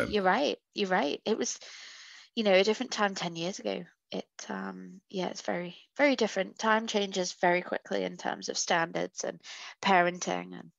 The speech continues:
Speaker 2: you know, one week you're allowed to do this, the next week, God, no, you're the worst parent in the world if you do that. So, yeah.
Speaker 1: Exactly. So, um, when they returned to the hospital, however,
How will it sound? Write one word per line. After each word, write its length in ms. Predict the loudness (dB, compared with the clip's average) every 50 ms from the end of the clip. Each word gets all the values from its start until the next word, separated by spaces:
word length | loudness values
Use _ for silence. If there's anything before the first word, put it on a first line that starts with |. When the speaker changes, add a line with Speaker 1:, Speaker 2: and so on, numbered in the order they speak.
| _ -20 -20 -20 -20 -18 _
Speaker 2:
you 120 | -6 -4
know, 100 | -4 -4
one 240 | -2 -2 -2 -2 0
week 360 | 0 2 2 2 0 0 -2
you're 120 | 0 0 2
allowed 260 | 4 4 4 4 2
to 100 | 0 -4
do 140 | -2 -2 0
this, 340 | 2 2 0 0 0 -4 -6
the 80 | -4
next 300 | -4 -6 -4 -4 -4 0
week, 320 | 0 0 0 0 _ _ -20 _ _ _ 0
God, 160 | 0 0 0
no, 320 | 0 -2 -2 0 0 -2 -4
you're 200 | -6 -6 -6 -4
the 80 | -4 -2
worst 360 | -2 -2 -2 -2 -4 -6 -4
parent 320 | -2 -2 0 0 -2 -4
in 80 | -6 -8
the 80 | -10 -8
world 300 | -8 -8 -8 -8 -10 -12
if 120 | -16 -16
you 40 | -14
do 140 | -12 -10 -8
that. 240 | -8 -8 -8 -10 _ _
So, 380 | _ _ _ _ -20 _ _ -4
yeah. 80 | -4 0
Speaker 1:
Exactly. 640 | 4 4 4 4 4 2 4 6 6 6 4 0 -4 -12 -14 _ -16 -12
So, 360 | 2 6 8 10 10 8 6 0 -12 -14 -14 -16 6 10
um, 320 | 10 12 12 10 8 2 -6 _ _ _ -12 _
when 260 | 2 8 8 10 10 10
they 120 | 10 10
returned 680 | 10 8 6 8 8 8 8 10 10 8 8 6 2 -8 -12 -18 -20 -20 _ -8
to 120 | 0 6 8
the 80 | 8
hospital, 500 | 10 10 8 8 8 4 6 8 8 6
however, 560 | 6 6 6 6 6 6 6 4 4 2 2